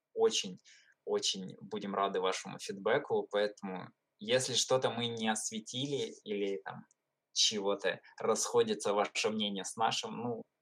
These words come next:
сорян, чуваки, такое бывает в жизни. В общем, всем спасибо, кто послушает это,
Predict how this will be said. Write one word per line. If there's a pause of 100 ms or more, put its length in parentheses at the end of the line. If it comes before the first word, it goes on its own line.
(120)
сорян,
чуваки,
такое
бывает
в
жизни. (380)
В
общем,
всем
спасибо,
кто
послушает
это,